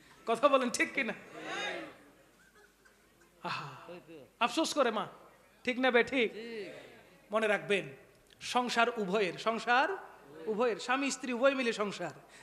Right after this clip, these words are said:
একজনে কোনোদিন সংসার হয় না। আপনি আপনার ওয়াইফকে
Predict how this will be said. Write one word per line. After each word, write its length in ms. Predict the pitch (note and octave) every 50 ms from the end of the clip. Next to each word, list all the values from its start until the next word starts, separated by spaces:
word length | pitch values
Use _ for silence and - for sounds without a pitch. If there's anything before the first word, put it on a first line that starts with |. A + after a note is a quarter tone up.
| - _
একজনে 380 | A#3 B3 A3+ G#3 C4 C4 C4+ B3+
কোনোদিন 300 | B3+ C4+ C#4+ D4 D4 B3
সংসার 360 | G#3+ C4+ B3+ G#3 A#3 A#3+ G#3
হয় 440 | G3+ C4 A#3 A#3+ C#4 D#4 F4+ A4 - - - - -
না। 340 | D#4 G3 G3+ - - - - - - - - - - - - - - - - - - _ _ _ - - - - - - - - _
আপনি 540 | A#3 C4 - - - D#4+ F4 G4 A4 A4 - - - - - - - _ - _ -
আপনার 320 | B3+ B3+ - D4 C4+ C#4
ওয়াইফকে 560 | C4+ D4+ E4+ E4+ - - - D4+ C4+ G#3+ F#3+